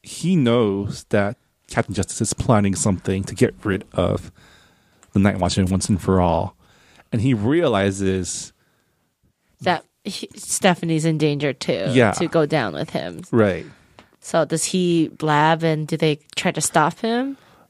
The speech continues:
Speaker 1: Maybe. During this point, I think he has his eyes open, right, to, like, the other side and, like, what they're fighting for and that they're two sides of the same coin
Speaker 2: Mm-hmm.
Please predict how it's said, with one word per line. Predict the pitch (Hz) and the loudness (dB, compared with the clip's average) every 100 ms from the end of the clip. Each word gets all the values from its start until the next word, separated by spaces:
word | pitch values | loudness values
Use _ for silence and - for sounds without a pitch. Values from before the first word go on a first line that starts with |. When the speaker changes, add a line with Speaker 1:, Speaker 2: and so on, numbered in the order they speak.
| _ - | _ -2
Speaker 1:
Maybe. | 120 131 156 180 147 113 107 104 101 104 - _ _ | 2 4 4 2 2 0 0 0 -2 -4 -10 _ _
During | 170 190 | 2 4
this | 190 - | 4 2
point, | - 120 110 | 0 0 2
I | 110 | 0
think | 113 104 | -2 -6
he | - 131 143 147 156 156 _ _ _ _ _ _ | -8 -6 -2 -2 -2 -6 _ _ _ _ _ _
has | - 117 | 0 0
his | 107 - | 0 0
eyes | 113 107 110 | 2 2 2
open, | 101 - 95 | -4 -4 -4
right, | 92 95 - | -4 -4 -6
to, | 107 | -4
like, | 95 92 - | -2 -2 -6
the | - - | -4 0
other | 104 98 | 2 2
side | - 87 90 98 135 - _ _ _ _ _ _ | 2 2 2 2 0 -4 _ _ _ _ _ _
and, | 104 98 | -2 0
like, | 98 95 | -2 2
what | 101 95 | 2 2
they're | 101 92 | -2 -2
fighting | - 104 110 123 | -2 0 0 0
for | 139 131 160 - _ _ _ _ | 0 2 0 -4 _ _ _ _
and | 104 101 | 2 4
that | |
they're | 110 | 4
two | - 131 | 4 0
sides | 117 107 101 | 0 -2 -4
of | 107 | -6
the | |
same | - 101 | -6 -4
coin | 95 107 98 - 180 | -2 -2 -2 -4 -6
Speaker 2:
Mm-hmm. | 202 185 180 156 | -6 -6 -4 -6